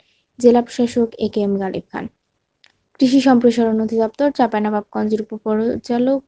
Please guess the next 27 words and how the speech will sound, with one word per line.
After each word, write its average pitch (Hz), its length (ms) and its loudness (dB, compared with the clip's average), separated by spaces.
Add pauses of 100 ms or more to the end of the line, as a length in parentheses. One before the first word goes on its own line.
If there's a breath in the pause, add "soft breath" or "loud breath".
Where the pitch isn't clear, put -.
(100)
ডক্টর 208 380 -6 (120)
পলাশ 226 320 -2 (100)
সরকারের 233 460 -4
সভাপতিত্বে 208 580 -8
অনুষ্ঠিত 226 400 -2 (680)
উদ্বোধনী 269 640 0 (140)
অনুষ্ঠানে 208 460 -4 (120)
বিশেষ 208 240 -6 (160)
অতিথির 226 400 -4 (100)
বক্তব্য 208 340 -8 (140)
দেন 196 120 -4 (460)
অতিরিক্ত 247 380 -4 (120)
জেলা 208 200 2
প্রশাসক 202 500 -6 (880)
আবেদ 226 400 2 (140)
মাহবুবুল 214 440 2
ইসলাম। - 320 -6 (1120 soft breath)
সূচনা 285 360 4
বক্তব্য 269 260 2 (100)
দেন 277 200 4
কৃষি 254 260 0
উদ্যোক্তা 233 360 0 (100)
মঞ্জুর 208 380 0
আলম 202 240 -2
মানিক। - 240 -12 (460)
এ 240 160 0
সময় 240 220 4